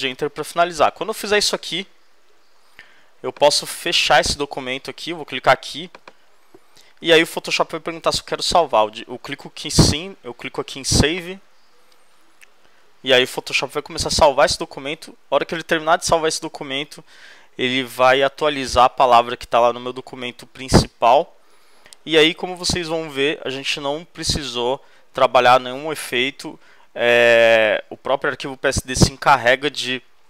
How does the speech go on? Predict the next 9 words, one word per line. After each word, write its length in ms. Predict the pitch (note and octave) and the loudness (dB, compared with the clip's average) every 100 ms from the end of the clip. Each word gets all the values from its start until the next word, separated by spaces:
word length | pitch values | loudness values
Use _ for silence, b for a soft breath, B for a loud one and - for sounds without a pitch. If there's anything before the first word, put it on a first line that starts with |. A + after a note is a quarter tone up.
| - - _ _ _ _ - - | -20 -20 _ _ _ _ -16 -2
atualizar 540 | A#2+ - C#3 C3 C3 | -2 2 2 4 2
todos 280 | A#2+ C#3 D3 | 2 -4 -10
os 100 | C#3+ | -8
efeitos, 420 | C#3 - B2+ - | -8 -6 -6 -6
tanto 300 | - C3 - | -6 -8 -10
de 80 | C3 | -8
sombra 560 | - - B2 C3 C3+ B2+ | -4 -2 -2 -2 -2 -4
quanto 420 | - B2+ B2 B2+ | -4 -10 -10 -14
de 480 | A#2+ A#2 A#2+ A#2+ | -10 -8 -6 -6